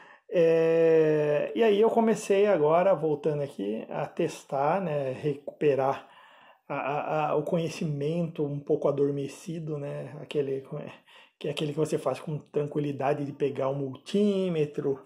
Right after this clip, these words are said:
E aqui, ó, tá o multímetro. Eu descobri que eu tinha um multímetro, mas ele tava meio, eu tenho uns quatro multímetros aqui. Eu peguei justamente um que é o mais zoado de todos. É novo, era novinho, mas,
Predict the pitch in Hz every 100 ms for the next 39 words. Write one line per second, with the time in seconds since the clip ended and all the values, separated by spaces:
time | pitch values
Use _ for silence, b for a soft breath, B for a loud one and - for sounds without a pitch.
0 | b b b b b - 151 - - 165
1 | 160 143 - B B B _ _ _ _
2 | _ _ _ _ _ _ - 143 147 147
3 | - 180 170 170 156 143 - 156 165 175
4 | 165 180 165 160 - 196 165 - 156 151
5 | 156 143 151 151 147 147 139 - b b
6 | 170 202 240 - - 233 233 262 254 -
7 | 190 165 156 151 147 - 139 135 139 160
8 | 151 170 170 196 214 240 214 208 208 196
9 | 208 190 185 175 165 226 214 214 185 185
10 | 170 - 180 208 269 339 339 277 202 190
11 | 196 208 254 208 220 254 254 B B B
12 | B B 233 220 233 240 233